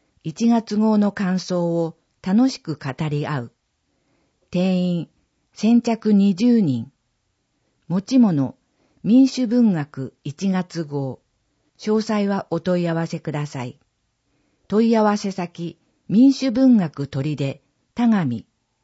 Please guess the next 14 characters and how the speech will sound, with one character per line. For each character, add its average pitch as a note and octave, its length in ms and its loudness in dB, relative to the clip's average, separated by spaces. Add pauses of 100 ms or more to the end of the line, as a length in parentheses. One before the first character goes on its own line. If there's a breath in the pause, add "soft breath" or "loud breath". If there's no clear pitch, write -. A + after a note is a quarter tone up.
(140)
電 E3+ 300 2
話、 D#3 240 -6 (480)
零 C4 320 2
九 A3+ 340 0
零 C3 340 -4 (360)
八 B3 300 -6
三 A#3 340 2
四 F3 240 0
三 E3 360 -2
の B2+ 240 -4 (260)
三 B3 360 4
六 B3 300 -2
九 E3 360 -4
四。 C3 340 -4